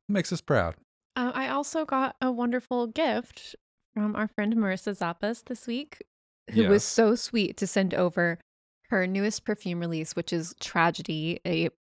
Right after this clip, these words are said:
Speaker 2: perfume oil inspired by Ruby McAllister's one-woman play, which I really recommend you go listen to Perfume Room's, uh,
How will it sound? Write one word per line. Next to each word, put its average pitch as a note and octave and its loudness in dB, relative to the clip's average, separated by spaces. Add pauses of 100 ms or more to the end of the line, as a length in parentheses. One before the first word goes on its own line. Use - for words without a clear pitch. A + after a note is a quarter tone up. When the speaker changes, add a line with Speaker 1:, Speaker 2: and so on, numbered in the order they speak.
Speaker 2:
perfume G3+ 2
oil E3+ 0
inspired E3 -6
by D#3 -2
Ruby F3+ -2
McAllister's E3 -4 (100)
one-woman F#3 0
play, F3 0 (680)
which - -4 (100)
I F#3+ 0
really E3+ 0
recommend E3+ -2 (160)
you F3 -2
go E3+ 2
listen E3+ 0
to E3 -4
Perfume F#3+ 0
Room's, F3 0 (640)
uh, G3 4